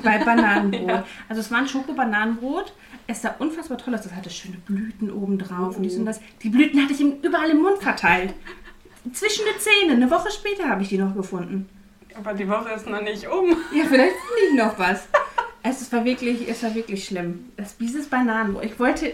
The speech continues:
Speaker 1: wirklich in diesem Podcast von diesem Bananenbrot erzählen, weil es einfach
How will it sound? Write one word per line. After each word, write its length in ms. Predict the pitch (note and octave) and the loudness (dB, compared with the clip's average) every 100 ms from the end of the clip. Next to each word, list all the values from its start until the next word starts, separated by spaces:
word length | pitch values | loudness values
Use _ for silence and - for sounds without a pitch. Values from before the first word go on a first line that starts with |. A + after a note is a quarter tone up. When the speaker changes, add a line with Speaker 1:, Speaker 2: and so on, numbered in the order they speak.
| - | -4
Speaker 1:
wirklich 320 | B3+ C#4 C#4+ | -4 -4 -4
in 60 | B3 | -2
diesem 160 | A#3 | -2
Podcast 420 | G#3+ B3 - B3+ - | -4 -8 -8 -8 -6
von 100 | A#3+ | -4
diesem 180 | A#3 A#3+ | -4 -4
Bananenbrot 600 | A#3 A3 G3+ F#3 F3 E3+ | -2 -2 -2 -4 -6 -8
erzählen, 460 | E3 F3 G3 G#3 A#3+ - - _ - | -10 -6 -2 -2 -2 -8 -20 _ -6
weil 100 | G3 | -4
es 100 | G3 - | -4 -8
einfach 600 | A3 A3+ C4+ C#4+ C4+ C4+ | -4 0 0 -2 -4 -6